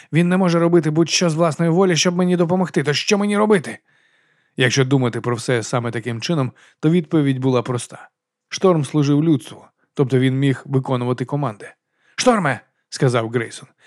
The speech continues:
«Я готовий просто зараз вирушити в ту подорож. Розбуди персонал і дай їм знати, що ми негайно їдемо». «Звісно, Грейсоне», відповів той. І раптом увімкнувся кожен будильник біля ліжка в цілому комплексі. Світло в коридорах засліплювало,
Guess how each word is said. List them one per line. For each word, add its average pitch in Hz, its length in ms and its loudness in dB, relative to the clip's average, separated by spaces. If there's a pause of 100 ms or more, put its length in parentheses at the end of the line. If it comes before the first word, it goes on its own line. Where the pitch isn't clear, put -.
(260)
«Я 202 180 4
готовий 220 320 6
просто 202 300 2
зараз 214 280 4
вирушити 202 400 2
в 170 60 -2
ту 208 140 0
подорож. 127 480 0 (200)
Розбуди 196 380 4
персонал 214 520 0
і 190 100 0
дай 202 180 2
їм 196 120 -2
знати, 190 280 0
що 208 160 0
ми 214 80 2
негайно 208 340 2
їдемо». 143 440 0 (520)
«Звісно, 131 480 0
Грейсоне», 98 640 -10 (420)
відповів 120 420 -2
той. 104 280 -14 (360)
І 147 80 0
раптом 156 380 2
увімкнувся 147 640 2
кожен 143 320 0
будильник 135 400 2
біля 127 260 0
ліжка 127 280 -2
в 117 40 -2
цілому 117 360 -2
комплексі. - 540 -12 (480)
Світло 160 280 4
в 117 40 0
коридорах 127 460 2
засліплювало, 127 680 0